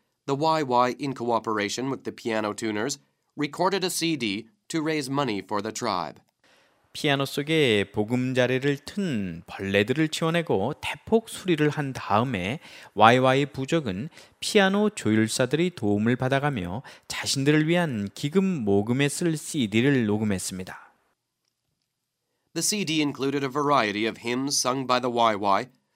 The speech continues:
Speaker 1: a West Side Story medley, and the Beatles classic, With a Little Help from My Friends.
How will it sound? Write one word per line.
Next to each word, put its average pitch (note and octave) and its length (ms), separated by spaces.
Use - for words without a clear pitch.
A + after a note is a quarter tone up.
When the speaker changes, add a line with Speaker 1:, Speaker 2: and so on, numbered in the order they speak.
Speaker 1:
a E3 120
West F#3 220
Side B2 300
Story A#2+ 340
medley, A2+ 480
and F3 160
the F3 60
Beatles F#3 340
classic, B2+ 520
With D#3+ 160
a E3 80
Little E3+ 320
Help C3 340
from B2+ 180
My B2 160
Friends. G#2 640